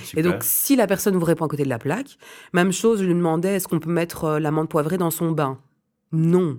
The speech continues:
Speaker 2: jamais, parce qu'on peut avoir un choc thermique avec ça, puisque l'huile essentielle de menthe poivrée est réfrigérante et il ne faut jamais l'utiliser sur des zones étendues du corps. Parce qu'alors, on peut, on peut avoir un choc thermique. Donc là,
Speaker 1: Super.
Speaker 2: faites très,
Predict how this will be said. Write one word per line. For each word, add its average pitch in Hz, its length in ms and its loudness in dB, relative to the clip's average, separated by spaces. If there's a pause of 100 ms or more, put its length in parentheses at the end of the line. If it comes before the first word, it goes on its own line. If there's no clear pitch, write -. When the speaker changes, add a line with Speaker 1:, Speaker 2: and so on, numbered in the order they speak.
(140)
Speaker 2:
jamais, 156 640 0 (480)
parce 151 120 -4
qu'on 151 140 -4
peut 156 80 -4
avoir 165 220 0
un 156 100 2
choc 180 320 -2
thermique 165 540 -2
avec 135 260 -6
ça, 175 320 -4 (340)
puisque - 220 -8
l'huile 160 260 0
essentielle 151 460 -2
de 147 100 -2
menthe 139 180 -2
poivrée 151 360 -2
est 139 80 -4
réfrigérante 160 800 -4
et 156 60 -6
il 147 80 -2
ne 147 60 -2
faut 151 200 -6
jamais 160 580 -4 (380)
l'utiliser 151 520 -4
sur 160 200 -4
des 143 200 -2
zones 151 240 0
étendues 175 380 -2
du 160 100 -4
corps. 123 400 -8 (560)
Parce - 160 -14
qu'alors, 139 260 -2
on 147 80 -4
peut, 135 260 -8
on 139 100 -10
peut 120 160 -6
avoir 143 220 -2
un 135 80 -4
choc - 240 -10
thermique. 127 400 -16 (100)
Donc 131 180 -18
là, 147 120 0
Speaker 1:
Super. 104 500 -10
Speaker 2:
faites 165 320 -4
très, - 220 -8